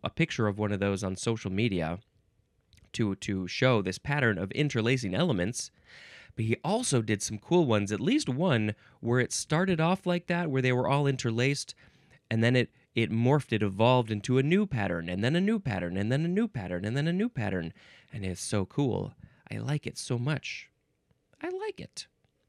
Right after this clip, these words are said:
Moving on. <sighs>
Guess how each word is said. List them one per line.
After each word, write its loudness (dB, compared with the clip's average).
Moving 4
on. -2
<sighs> -4